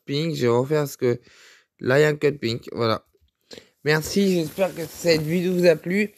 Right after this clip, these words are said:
Dites-moi dans les commentaires si ça vous a aidé ou pas. Mettez un like bleu, mettez un commentaire et dites-moi si cette vidéo vous a été utile ou pas. Et je vais mettre mon lien de parrainage dans la description. Cette vi-, vidéo, ça sera aussi sur mon, euh, réseau Facebook, euh,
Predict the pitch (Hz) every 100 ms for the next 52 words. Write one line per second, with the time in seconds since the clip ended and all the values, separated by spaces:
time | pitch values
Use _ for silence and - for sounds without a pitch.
0 | - - - - 139 135 185 190 202 214
1 | 214 196 190 185 196 185 196 180 151 147
2 | 165 _ - 180 196 202 180 190 196 202
3 | 196 202 196 190 185 175 190 196 190 196
4 | 190 - 185 170 170 185 202 185 151 147
5 | 175 175 190 180 - 170 180 160 160 180
6 | 185 170 151 156 143 156 156 _ 180 185
7 | 196 185 170 180 196 190 165 170 170 165
8 | 175 156 147 180 185 180 175 - - -
9 | - - 139 131 143 196 - 190 - 202
10 | 202 - 139 143 156 147 180 165 165 165
11 | - 156 - 147 175 180 208 - 175 151
12 | 147 - - - _ - 120 120 170 180
13 | 175 208 190 - - 202 175 165 190 -
14 | - 143